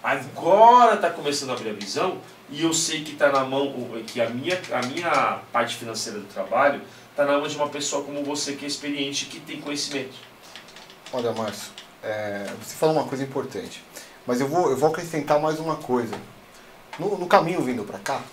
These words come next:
Speaker 2: é, eu parei o carro num, num, num semáforo, né? E, e, e olhando pela janela, né? Ouvindo música, com o celular lá no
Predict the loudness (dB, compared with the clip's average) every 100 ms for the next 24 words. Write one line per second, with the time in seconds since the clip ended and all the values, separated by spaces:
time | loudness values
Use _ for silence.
0 | -18 -18 -14 -10 -8 -2 2 2 2 -2
1 | 0 -2 -2 -4 -4 -6 -6 -8 -4 2
2 | 4 2 0 -2 -2 -2 -4 -12 -18 -18
3 | -16 -14 -6 -4 -4 -4 -10 -12 -16 -20
4 | -20 -20 -6 2 4 4 4 2 4 6
5 | 6 4 2 -2 -6 -12 -14 -16 -18 -14
6 | -8 -4 0 0 4 4 2 0 -2 -2
7 | -8 -20 -20 -20 -20 -20 -20 -20 -12 -6
8 | -4 -6 -10 -20 -20 -20 -10 -4 2 8
9 | 8 8 6 4